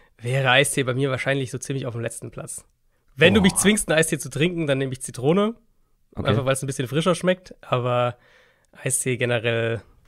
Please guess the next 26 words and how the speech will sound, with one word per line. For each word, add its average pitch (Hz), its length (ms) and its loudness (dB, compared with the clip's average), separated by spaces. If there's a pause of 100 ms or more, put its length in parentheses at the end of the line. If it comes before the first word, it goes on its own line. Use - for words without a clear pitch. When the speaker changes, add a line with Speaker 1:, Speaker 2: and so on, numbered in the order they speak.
(520)
Speaker 1:
ja, 107 220 -6 (140)
überschätzt. - 540 -6 (280)
Speaker 2:
Also 127 160 0
ich 190 140 0
bin 175 240 2
grundsätzlich 147 640 2
kein 143 220 4
großer 135 420 4
Fan 135 440 4
von 120 180 -2
allem, 123 320 4
was 113 120 0
sehr 120 240 4
süß 113 380 0
ist 139 300 -2
und 113 640 -4
wa-, 117 140 -2
also 123 200 4
was 123 120 4
man 135 120 4
trinken 156 340 4
kann 123 220 4
und 113 120 2
sehr 123 160 4
süß 120 240 0
ist. - 340 -4